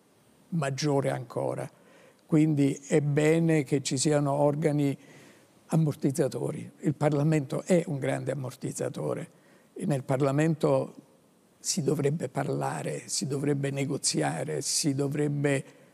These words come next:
trovare dei compromessi. Questo è il compito di questi, perché ci sono degli organi collegiali?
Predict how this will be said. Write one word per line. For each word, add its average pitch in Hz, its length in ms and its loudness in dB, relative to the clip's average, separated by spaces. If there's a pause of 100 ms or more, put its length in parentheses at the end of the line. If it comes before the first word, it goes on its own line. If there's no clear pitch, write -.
(280)
trovare 143 420 2
dei 135 100 -2
compromessi. 139 1000 -2
Questo 175 380 0
è - 140 2
il 147 260 2
compito 147 640 -6 (340)
di 151 140 0
questi, 143 340 0 (260)
perché 151 520 0
ci - 180 -2
sono 151 200 0
degli 139 200 2
organi 135 420 0
collegiali? 135 920 -2